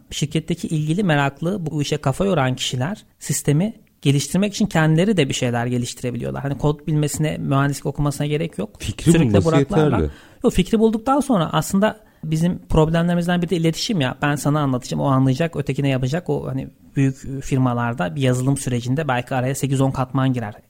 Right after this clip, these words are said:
Speaker 1: Kodlayanla işi isteyen kişi arasında. Her katmanda veri biraz azalır. Konuşmadan, konuşmaya, anlatmadan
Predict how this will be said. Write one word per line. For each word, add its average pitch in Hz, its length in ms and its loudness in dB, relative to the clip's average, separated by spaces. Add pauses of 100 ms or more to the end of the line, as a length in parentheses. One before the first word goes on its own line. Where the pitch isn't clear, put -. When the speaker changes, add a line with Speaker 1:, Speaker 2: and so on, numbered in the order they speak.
(140)
Speaker 1:
Kodlayanla 131 720 0 (120)
işi - 240 -2
isteyen 131 400 -2
kişi 131 220 -2
arasında. 127 480 -8
Her 226 200 -2
katmanda 202 580 2
veri 180 200 4
biraz 185 220 0
azalır. 170 300 2
Konuşmadan, 160 800 0
konuşmaya, 139 640 -2
anlatmadan 143 760 0